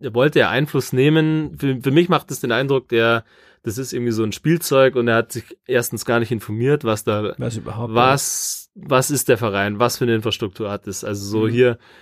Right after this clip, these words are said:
Speaker 1: alles Mögliche versprochen, so quasi so, ich will mich jetzt, äh, gut mit allen stellen und dann auch so, ähm, langjährige Leute im Verein einfach rausschmeißen, seine Leute installieren.
Speaker 2: Ja.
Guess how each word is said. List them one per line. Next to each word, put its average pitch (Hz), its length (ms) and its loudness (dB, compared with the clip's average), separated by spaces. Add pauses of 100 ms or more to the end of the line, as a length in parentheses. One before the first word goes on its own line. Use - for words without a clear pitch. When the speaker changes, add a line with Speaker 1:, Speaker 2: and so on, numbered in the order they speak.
(120)
Speaker 1:
alles 131 280 -2
Mögliche 127 360 2
versprochen, 139 1000 0 (320)
so - 160 -2
quasi 123 380 0
so, 120 440 2 (480)
ich 107 140 -10
will 135 120 0
mich 131 160 -2
jetzt, 120 280 -2
äh, 117 220 0
gut 170 240 2
mit 151 120 0
allen 139 240 -4
stellen 127 640 2
und 117 200 -4
dann 120 420 0
auch 113 160 -6
so, 113 420 -4
ähm, 107 520 -10 (300)
langjährige 120 720 2
Leute 120 320 2
im 120 100 -6
Verein 127 500 0
einfach 104 240 -6
rausschmeißen, 120 800 0
seine 110 240 0
Leute 123 340 0
installieren. 120 800 0 (340)
Speaker 2:
Ja. 110 240 -12